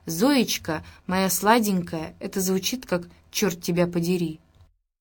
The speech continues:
А может, она просто несчастная, потому что счастливый человек не кричит, не сердится. Он умный и добрый. Да, все счастливые люди, которых знала Саша,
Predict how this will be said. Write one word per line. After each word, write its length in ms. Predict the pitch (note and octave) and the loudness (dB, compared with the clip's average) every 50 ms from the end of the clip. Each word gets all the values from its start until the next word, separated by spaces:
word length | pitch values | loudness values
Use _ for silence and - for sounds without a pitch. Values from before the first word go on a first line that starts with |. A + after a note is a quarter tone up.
| _ _ _ _ _ - | _ _ _ _ _ 6
А 80 | G3+ B3 | 8 8
может, 300 | E4 F#4 E4 D#4 - C4 | 8 6 4 2 4 6
она 160 | B3 B3 A#3 | 6 6 4
просто 380 | A#3+ - C4+ C4+ C4+ - B3+ | 4 2 0 0 0 0 2
несчастная, 720 | A#3+ A#3 A3 - - C4 C4+ - - - - F3 E3 - - | 2 4 4 2 2 2 0 0 0 -2 -6 -6 -8 -10 -10
потому 340 | - F3 F3 F#3+ G3+ G#3+ G#3+ | -8 0 2 4 4 4 4
что 160 | G#3+ - - | 0 0 -4
счастливый 480 | F#3+ - - G3 - - G#3 A3 G#3+ G3+ | -4 -2 -2 -4 -2 0 2 2 2 0
человек 440 | - - G#3 G3+ G3 G#3+ A3+ A3 A3 | -2 -2 0 2 4 4 2 2 2
не 100 | G#3 F#3+ | -2 0
кричит, 480 | - F#3 F#3 F3 F3 - A#3+ C4 B3+ A3 | 0 -2 -2 -2 -2 -2 -2 -2 -2 -2
не 100 | F3+ E3+ | -2 -2
сердится. 640 | F3 - G3 G#3 G#3+ F#3+ F#3 - - - - - - _ _ _ _ _ _ - | -2 -2 -2 -4 -4 -4 -8 -10 -8 -10 -12 -12 -14 _ _ _ _ _ _ 0
Он 200 | C4+ D4 C#4 B3+ | 2 4 6 6
умный 340 | C4+ D4+ D4 B3 G#3+ F#3+ F3 | 6 6 6 6 6 4 2
и 20 | |
добрый. 500 | E3 E3 F3+ G#3+ G#3+ F#3 E3+ D#3 D#3+ - _ _ _ _ _ - | 0 2 2 2 2 0 -2 -8 -8 -12 _ _ _ _ _ -8
Да, 260 | E3+ E3 G3 G3+ G3 F3+ | -2 2 6 6 6 6
все 200 | F3 - - D4+ | 4 2 2 2
счастливые 560 | D#4 - D#4+ - - - A#3+ A#3 A3+ A3+ A3 | 2 2 2 0 2 2 2 4 4 6 4
люди, 220 | A3+ A3+ F#3+ G3 | 4 2 2 0
которых 380 | F#3+ - F#3+ F#3+ - F#3+ F#3 F3 | 0 0 0 0 0 0 0 0
знала 280 | F3 F3+ F3+ F3+ F3 E3+ | 0 0 2 2 0 0
Саша, 480 | F3 - G#3 A#3 B3 - - - - | 0 0 0 0 0 -2 -6 -8 -12